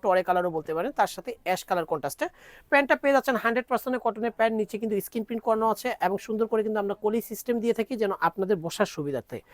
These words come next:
আর যে কোনো দোকানে আপনারা যান না কেন, আমাদের কোয়ালিটি এবং বাইরের কোয়ালিটি কখনোই মিলবে না। সেজন্য আমি বলবো একবার হলেও আমাদের শপটা ভিজিট করবেন, ভিজিট করলে আমাদের কোয়ালিটির ব্যাপারে আপনাদের জানা থাকবে। এবং প্রতিটা ওড়না আমরা কিন্তু দিয়ে থাকি হচ্ছে মিল ড্রাইং ওড়না, কোনো হ্যান্ড ড্রাইং ওড়না কিন্তু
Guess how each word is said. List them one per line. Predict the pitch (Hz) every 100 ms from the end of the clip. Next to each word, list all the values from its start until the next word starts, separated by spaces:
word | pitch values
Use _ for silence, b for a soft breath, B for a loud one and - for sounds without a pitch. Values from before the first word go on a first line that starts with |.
| B B B 185
আর | 185 160
যে | 262 262
কোনো | 294 233
দোকানে | 240 277 302 294
আপনারা | 277 220
যান | 196
না | 190 185
কেন, | 202 -
আমাদের | 196 202 220 220
কোয়ালিটি | 233 233 233 240
এবং | 202
বাইরের | 185 185
কোয়ালিটি | 185 185 190
কখনোই | 196 220 226
মিলবে | 233 233 247
না। | 233
সেজন্য | 196 220 240 226
আমি | 254 254
বলবো | 254 147 - b b - 247
একবার | 240 285 254
হলেও | 269 269 240
আমাদের | 233 240
শপটা | 233 - 226
ভিজিট | 202 226 -
করবেন, | 233 233 190
ভিজিট | 190 208 226
করলে | 233 202
আমাদের | 196 208
কোয়ালিটির | 185 185 190 196
ব্যাপারে | 185 196 180
আপনাদের | - 175 160
জানা | 165 165
থাকবে। | 156 165 311 B B -
এবং | 196 202
প্রতিটা | 262 294 311 269
ওড়না | 254 269
আমরা | 262 247
কিন্তু | 247 220 202
দিয়ে | 240
থাকি | 233 247
হচ্ছে | 233 240 220
মিল | 240 269
ড্রাইং | 269 262 214
ওড়না, | 196 147
কোনো | 208 226 160
হ্যান্ড | 190 208
ড্রাইং | 226 220
ওড়না | 214 214
কিন্তু | 220